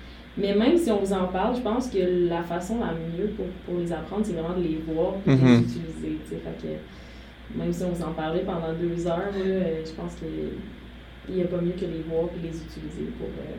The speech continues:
Speaker 1: pour apprendre.
Speaker 2: Puis au début de l'externat, y a-tu, y a-tu un résident qui nous montre un peu comment ça fonctionne ou un externe senior ou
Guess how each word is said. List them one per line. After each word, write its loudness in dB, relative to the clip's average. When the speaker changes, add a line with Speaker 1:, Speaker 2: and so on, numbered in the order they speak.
Speaker 1:
pour -6
apprendre. -10
Speaker 2:
Puis -2
au 6
début 2
de 4
l'externat, 2
y 2
a-tu, -2
y 0
a-tu 0
un 0
résident 2
qui -2
nous 2
montre 0
un 0
peu 2
comment 0
ça -4
fonctionne 4
ou 4
un 4
externe 0
senior 6
ou 4